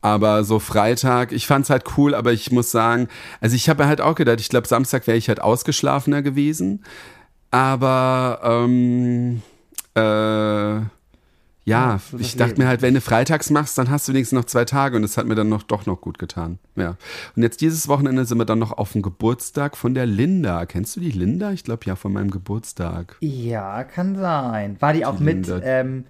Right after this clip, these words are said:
Speaker 2: die war aber nicht
Speaker 1: Mit ihrem
Speaker 2: mit
Speaker 1: Freund war die da, ja.
Speaker 2: Aber die war nicht in Köln mit, ne?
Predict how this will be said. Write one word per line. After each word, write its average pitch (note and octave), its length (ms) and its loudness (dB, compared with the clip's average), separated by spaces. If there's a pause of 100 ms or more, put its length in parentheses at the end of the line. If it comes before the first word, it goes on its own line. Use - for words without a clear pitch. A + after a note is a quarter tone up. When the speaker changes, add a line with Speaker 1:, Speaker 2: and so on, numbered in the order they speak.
Speaker 2:
die C3 60 -2
war D3 80 4
aber C#3+ 140 0
nicht C3 80 2
Speaker 1:
Mit A#2 100 2
ihrem B2 140 4
Speaker 2:
mit - 60 -6
Speaker 1:
Freund A#2+ 380 2
war G2+ 140 4
die G2 160 -6
da, F#2 340 -2
ja. F#2 300 -2
Speaker 2:
Aber F2+ 180 -2
die B2 80 -6
war C#3 80 0
nicht D3 140 -2
in F3 80 -2
Köln A2 340 -2
mit, G2+ 160 -8
ne? D#3 300 -6